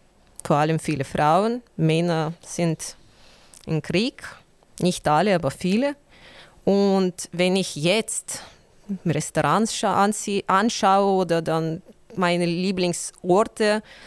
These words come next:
besuche, es gibt schon einige Wechselungen, weil, ähm, es gibt Lokale, die nichts mehr gibt, die geschlossen wurden oder etwas anderes geworden. Und, äh,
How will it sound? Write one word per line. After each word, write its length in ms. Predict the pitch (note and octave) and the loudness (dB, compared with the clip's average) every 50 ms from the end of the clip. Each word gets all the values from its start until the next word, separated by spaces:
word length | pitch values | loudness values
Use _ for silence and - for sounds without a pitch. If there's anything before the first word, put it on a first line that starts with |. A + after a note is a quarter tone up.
| - - | -10 -2
besuche, 760 | - E3+ G3+ G#3+ G3 G3 A3 A#3 A#3 A3+ - A#3+ A3+ A3 A3 - | 0 2 2 2 2 2 0 0 0 0 0 2 2 2 2 2
es 200 | G3 G3 - - | 0 -4 -4 -2
gibt 260 | G#3 A3 A3 - - | -2 -4 -2 -2 -2
schon 240 | - A3 G#3+ G#3 - | 0 2 2 2 2
einige 540 | F#3 F#3 F#3+ G3+ G3+ F#3+ G3 F3+ F3+ E3 | 2 2 2 2 2 2 0 -2 -2 -2
Wechselungen, 720 | D#3 D#3+ E3 - - - F#3 F3 E3+ E3 D#3+ E3 D#3+ D#3+ D#3 | -2 -2 -2 -2 -6 -6 -2 -2 0 0 0 -2 -2 -2 0
weil, 520 | D#3+ D#3+ D#3+ D#3+ E3 E3 E3 D#3+ D#3+ D3+ - - - | 2 2 2 2 2 0 0 -2 -4 -6 -10 -10 -6
ähm, 380 | E3 D#3+ D#3 D#3 D3+ D3 D#3 - - - | -4 -4 -4 -4 -6 -8 -10 -14 -14 -12
es 200 | E3+ E3 - - | -10 -10 -8 -2
gibt 260 | - F3 F3 - - - - - - - _ _ - - - - | -2 -2 -2 -2 -6 -10 -8 -8 -10 -12 _ _ -20 -16 -8 -2
Lokale, 580 | G3+ F#3+ F3+ - - F#3+ F3+ F#3 G3+ G#3+ G#3 F#3+ | 0 0 0 2 2 2 4 4 4 2 0 -2
die 140 | F3 E3 | -2 -2
nichts 300 | F3 F3 F3 F3 - - | -2 -2 -2 -2 -4 -4
mehr 140 | F3+ E3 D#3 | -2 -2 -4
gibt, 500 | D3+ E3 F#3+ A#3 - _ - - - - - _ - - - - - - - - - - - - - | -4 -4 -6 -6 -6 _ -10 -12 -12 -12 -14 _ -20 -20 -18 -16 -16 -16 -16 -18 -20 -20 -20 -10 -4
die 460 | - F#3 F#3 F3+ F3 E3 E3+ D#3+ D#3+ D#3+ - _ _ - - | -2 0 0 0 0 0 0 0 -2 -4 -6 _ _ -8 -2
geschlossen 560 | - F3+ - - F#3 G#3+ A#3+ - - B3+ B3 | -2 -2 2 2 2 2 2 0 -2 -2 2
wurden 320 | A#3 A#3+ A#3+ A#3 A#3+ A#3+ | 4 4 4 4 2 2
oder 420 | G#3 F#3+ F3 E3 E3+ E3+ E3+ - - | 0 0 0 0 0 0 0 0 0
etwas 360 | E3+ F3 - - D#3+ - - | -2 -2 -2 -2 -4 -4 -2
anderes 800 | - D3+ E3+ G3 G#3+ A3+ G#3+ G#3 G#3+ G#3+ - - - - - - G#3 - - - - _ - - - - | -2 0 2 2 2 2 2 0 0 -2 -4 -8 -8 -10 -10 -10 -12 -14 -16 -20 -20 _ -20 -14 -4 0
geworden. 720 | G#3+ G#3 G3 G#3 G#3 G#3 G#3 G#3 G#3 G#3+ G#3+ G#3 G#3+ - - - - - - - - _ _ - | 2 2 4 6 4 4 4 2 0 0 0 0 -2 -4 -8 -18 -20 -20 -20 -20 -20 _ _ 0
Und, 560 | G3 F#3+ F#3+ F#3+ F#3+ F#3+ F3 - - - - | 2 4 4 4 2 2 -2 -4 -6 -4 0
äh, 240 | F3+ F3+ F3 E3+ | 2 2 2 2